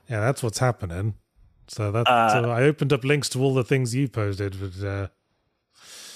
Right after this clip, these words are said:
Speaker 1: to see what you
Speaker 2: and
Speaker 1: were
Speaker 2: they all
Speaker 1: talking
Speaker 2: po-,
Speaker 1: about.
Speaker 2: they all poison you?
Speaker 1: Yes.
Speaker 2: Um, speaking of, uh, games similar to,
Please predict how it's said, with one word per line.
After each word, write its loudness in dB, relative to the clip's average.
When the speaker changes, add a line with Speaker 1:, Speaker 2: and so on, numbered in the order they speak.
Speaker 1:
to 0
see 0
what 2
you 2
Speaker 2:
and 2
Speaker 1:
were 6
Speaker 2:
they 6
all 4
Speaker 1:
talking -2
Speaker 2:
po-, 4
Speaker 1:
about. -2
Speaker 2:
they 4
all 4
poison 0
you? -2
Speaker 1:
Yes. -2
Speaker 2:
Um, 0
speaking 0
of, 4
uh, 2
games -2
similar 2
to, -6